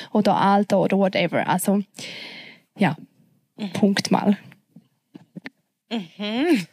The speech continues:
Speaker 2: <laughs> Se-, seid ihr einverstanden, ihr, ihr zwei? Okay, gut.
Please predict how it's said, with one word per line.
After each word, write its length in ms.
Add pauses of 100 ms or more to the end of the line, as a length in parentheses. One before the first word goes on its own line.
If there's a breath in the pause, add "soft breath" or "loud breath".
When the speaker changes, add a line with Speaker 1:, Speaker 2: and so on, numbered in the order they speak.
(160)
Speaker 2:
<laughs> 560 (960 loud breath)
Se-, 320
seid 240
ihr 100
einverstanden, 640
ihr, 340
ihr 200
zwei? 320
Okay, 320 (300 loud breath)
gut. 320